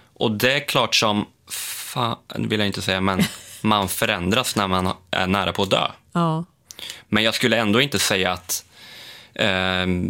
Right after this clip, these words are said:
Speaker 1: man har förändrats på, egentligen på, på det, alltså på ett bra sätt tycker jag. Eh,
Speaker 2: Berätta. Vad,
Speaker 1: Nej,
Speaker 2: på
Speaker 1: men
Speaker 2: vilket
Speaker 1: jag
Speaker 2: sätt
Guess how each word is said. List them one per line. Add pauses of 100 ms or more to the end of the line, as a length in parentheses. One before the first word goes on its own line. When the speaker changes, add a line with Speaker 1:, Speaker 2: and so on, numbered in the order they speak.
(360)
Speaker 1:
man
har
förändrats
på, (320)
egentligen
på, (280)
på
det, (640)
alltså
på
ett
bra
sätt
tycker
jag. (300)
Eh, (400)
Speaker 2:
Berätta. (260)
Vad,
Speaker 1:
Nej,
Speaker 2:
på
Speaker 1:
men
Speaker 2:
vilket
Speaker 1:
jag
Speaker 2:
sätt